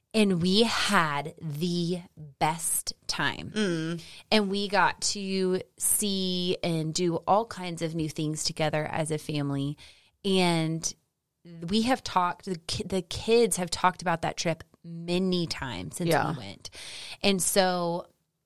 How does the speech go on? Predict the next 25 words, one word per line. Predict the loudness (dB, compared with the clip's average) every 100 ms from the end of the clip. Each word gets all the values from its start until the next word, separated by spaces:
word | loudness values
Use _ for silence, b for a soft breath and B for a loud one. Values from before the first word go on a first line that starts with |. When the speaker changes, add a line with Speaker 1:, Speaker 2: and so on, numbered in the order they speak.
| _
Speaker 1:
Rick | -2 -2 2
and | 2
I | 4 2
were | 0
like, | 0 -2 -6 _ _ -18 -6
"We | -2
need | 0 0
to | 0
do | 2 4
that | 2 0
next | 0 2 2
year." | 2
And | 2 0 2
so | 2
now | 4 4 4
we're | 4 2
like, | 2 0
"Okay, | -2 0 0 -2 B B B B
every | 8 8 6 -2
year | 0 -2 -2 -2
we're | -2
gonna | 0 -2 -4
take | -2 -2 2
a | 2
week | 2 -2 -4 -14